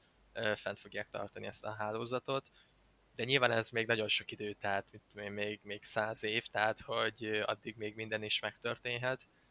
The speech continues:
Öm, szerintem nem lehetetlen, hogy, hogy lesz egy-két frissítés, de én, én most jelenleg azt tudom elképzelni a, szerintem a leg-,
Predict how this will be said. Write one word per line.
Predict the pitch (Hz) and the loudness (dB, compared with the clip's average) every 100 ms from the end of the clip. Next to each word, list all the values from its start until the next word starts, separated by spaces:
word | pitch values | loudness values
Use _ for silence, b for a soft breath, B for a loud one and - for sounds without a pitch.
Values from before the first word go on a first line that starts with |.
| _ _ _ _ | _ _ _ _
Öm, | - 113 104 107 107 110 110 110 - _ _ | -2 2 4 6 4 2 -4 -14 -20 _ _
szerintem | - - 113 107 113 | -6 -4 -2 0 2
nem | 113 113 | 2 4
lehetetlen, | 107 107 107 107 - 101 | 2 2 2 0 2 0
hogy, | 101 104 104 - | 2 -2 -2 -6
hogy | - 104 - - - 117 | -4 -4 -6 -14 -16 -6
lesz | 113 - | -4 -4
egy-két | 107 - - | -6 -8 -14
frissítés, | - 160 - 143 - 135 131 131 - b b _ _ _ _ _ _ _ _ 123 | -8 2 4 4 2 0 2 4 2 b b _ _ _ _ _ _ _ _ -2
de | 120 113 117 117 117 120 _ _ _ | 6 8 8 8 4 0 _ _ _
én, | 135 127 123 | -2 0 0
én | 127 120 | -2 -2
most | 120 131 - 123 | 0 2 2 4
jelenleg | 120 120 117 | 4 4 4
azt | 117 117 - | 4 2 -2
tudom | - 113 110 | -2 -2 0
elképzelni | 107 107 107 104 107 | -2 -4 -2 -4 -2
a, | 107 107 107 - _ _ _ _ _ _ | -2 0 -2 -8 _ _ _ _ _ _
szerintem | - - 113 110 | -8 -6 -6 -2
a | 107 | 2
leg-, | 107 107 - | 4 2 -2